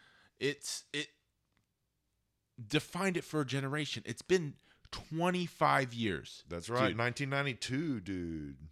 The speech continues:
Speaker 1: Like, the year I was born and the year Batman the Animated Series premiered. Like,
Speaker 2: Yep.
Speaker 1: that's crazy. But twenty-five years later, we're still like, "Yeah, duh.
Speaker 2: Yeah,
Speaker 1: He's
Speaker 2: it's
Speaker 1: the
Speaker 2: a,
Speaker 1: best. He's my
Speaker 2: yeah.
Speaker 1: favorite. He's, he's the Joker I read in, dude. I can't say
Speaker 2: Right.
Speaker 1: anything more than that."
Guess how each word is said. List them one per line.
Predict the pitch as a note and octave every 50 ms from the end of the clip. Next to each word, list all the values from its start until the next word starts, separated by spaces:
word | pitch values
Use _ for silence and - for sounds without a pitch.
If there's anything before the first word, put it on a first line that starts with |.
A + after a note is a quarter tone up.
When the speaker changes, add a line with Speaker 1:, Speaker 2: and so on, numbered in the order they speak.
| _ _ _ _ _ _ -
Speaker 1:
Like, | A#2 A2+ A2 -
the | - G#2+
year | G#2+ A#2+ C#3+ D#3+
I | E3+ E3+
was | E3 D3+
born | C3+ C#3+ C#3+ C#3+ C#3
and | C3+ B2+ A#2+
the | A2+
year | G#2+ A2 A#2+ B2 B2 B2
Batman | A#2+ A2+ A2+ G#2+ G#2+ G#2+ G#2+ G#2 A2 G#2
the | G#2
Animated | G#2 G#2 G#2 G2+ G2+ F#2+
Series | - - G2 F#2 F2+ F2 -
premiered. | - F2+ F2 E2 D2+ C#2 C2+ -
Like, | F2+ E2 D#2 - - - - -
Speaker 2:
Yep. | E2 E2 F2+ G2+ A2+ - _ _ _ _ _ _ _ _ _ _ _ -
Speaker 1:
that's | G3+ - -
crazy. | - - - C3 C3 C3+ C3+ B2 G2 E2 E2+ E2 D#2+
But | - A#2+ - -
twenty-five | - - D3 E3 F3 F3 - - E3+ D3+ C#3
years | C#3+ C#3+ C3+ A#2 A#2
later, | B2+ B2 A#2+
we're | G#2+ G#2
still | - - C3+ A#2
like, | G#2+ A2+ G2 -
"Yeah, | - D3+ D3+ A2 F#2 - - -
duh. | G#2 G#2 C3+ D3 C3 B2 C3+ - - -
Speaker 2:
Yeah, | B2+ B2 B2+ C3+ C#3+ C3+ C3 C3
Speaker 1:
He's | C#3 E3
Speaker 2:
it's | F3 D3 C#3
Speaker 1:
the | D#3 F3+ C#3
Speaker 2:
a, |
Speaker 1:
best. | E3 G3 A3+ B3+ G3+ C#3+ C3
He's | C3 C#3 C#3+
my | D3 C#3 -
Speaker 2:
yeah. | -
Speaker 1:
favorite. | G2+ G2+ G#2 F#3+ G3 G3 F#3+ C3+ A#2+ G#2+ F2 -
He's, | - C#3 C#3 B2+ - - - _ _ - - - _ _ _ _ _ _ _ _ _ - - - _ _ _ _ _ _ _ _ _ _ _ _ -
he's | F#2 A#2 B2 A#2 A#2
the | C3
Joker | A#2+ C3 C3 B2 - C3 B2
I | A#2
read | A2+ G#2+ G2+ F#2 D#2 C#2
in, | C2 B1+ B1+
dude. | C#2+ D2 D#2 -
I | - G2+ G#2
can't | F#2+ - - B2 A#2+ A#2+ A#2 - - _ _ - B2
say | - G#2 B2
Speaker 2:
Right. | A2+ G#2+
Speaker 1:
anything | A#2 A#2 A2+ G2+ - A#2 A2
more | A2 G#2+ G2+ G2
than | G2 F2+ E2 D#2+
that." | D2+ B1+ -